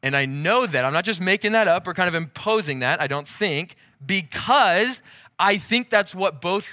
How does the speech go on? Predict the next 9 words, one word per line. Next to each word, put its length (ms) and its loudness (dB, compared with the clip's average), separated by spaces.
the 120 -2
Psalms 680 -2
and 200 -2
especially 540 -2
the 140 -4
New 240 -6
Testament 540 -6
teach 380 -4
us 300 -2